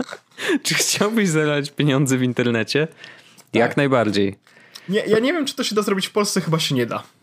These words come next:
Speaker 1: No
Speaker 2: A
Speaker 1: to
Speaker 2: przynajmniej
Speaker 1: trochę
Speaker 2: nie
Speaker 1: już jestem smutniejszy, ale
Speaker 2: nie jest-, nie
Speaker 1: opowiadaj,
Speaker 2: jestem
Speaker 1: bo
Speaker 2: pewien.
Speaker 1: może przełożymy ten model biznesowy na Polskę.
Speaker 2: Słuchaj, e, bo jakby chciałbym powiedzieć, że jutro przyjdą do mnie dwa klucze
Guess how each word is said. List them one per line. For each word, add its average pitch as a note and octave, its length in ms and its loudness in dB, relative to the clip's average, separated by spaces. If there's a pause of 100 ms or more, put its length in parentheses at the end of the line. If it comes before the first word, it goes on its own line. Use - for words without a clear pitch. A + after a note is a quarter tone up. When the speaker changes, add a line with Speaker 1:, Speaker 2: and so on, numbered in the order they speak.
(640)
Speaker 1:
No G#2+ 240 -2
Speaker 2:
A D#3 40 0
Speaker 1:
to A#2 80 0
Speaker 2:
przynajmniej F#3+ 280 2
Speaker 1:
trochę F3 120 0
Speaker 2:
nie A#2+ 60 4
Speaker 1:
już A#2 160 0
jestem B2 240 0
smutniejszy, A#2+ 680 -2
ale G#2+ 220 0
Speaker 2:
nie A#2 60 0
jest-, A#2 140 0
nie G3 60 2
Speaker 1:
opowiadaj, B2 280 2
Speaker 2:
jestem F#2+ 180 2
Speaker 1:
bo G#2 60 4
Speaker 2:
pewien. A2 140 4
Speaker 1:
może A#2+ 200 2 (200)
przełożymy B2 680 2
ten G#2+ 160 0
model G#2+ 480 2 (300)
biznesowy A2 560 2
na G2+ 120 2
Polskę. G2 460 0 (720)
Speaker 2:
Słuchaj, E3+ 240 2 (220)
e, D3+ 240 0 (180)
bo E3 420 2 (300)
jakby D#3+ 440 0
chciałbym C#4 280 0
powiedzieć, G3 240 2
że D#3 120 2 (220)
jutro A3+ 320 2
przyjdą F3+ 300 2
do F#3 120 4
mnie F3 240 2
dwa D3 340 2
klucze C#3 640 0